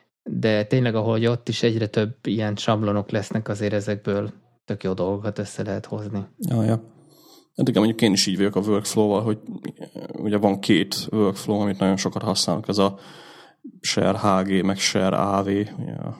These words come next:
Speaker 2: két podcast megosztó workflow, a másik meg a Parse Work Hours, amit hát használnék, csak egy workflow bug miatt most így nem nagyon tudom sajnos ezt így, ö,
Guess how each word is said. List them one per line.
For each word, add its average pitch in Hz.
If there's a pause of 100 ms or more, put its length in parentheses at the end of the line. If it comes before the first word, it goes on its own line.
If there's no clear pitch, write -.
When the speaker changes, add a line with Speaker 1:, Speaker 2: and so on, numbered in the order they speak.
Speaker 2:
két 101
podcast 101
megosztó 107 (760)
workflow, 107
a 101
másik 98
meg 95
a 98 (1000)
Parse 95
Work 95
Hours, 92
amit 92
hát 113
használnék, 98
csak - (760)
egy 95
workflow 104
bug 95
miatt 98
most 104
így 90
nem 95
nagyon 90
tudom 95
sajnos -
ezt -
így, - (680)
ö, 101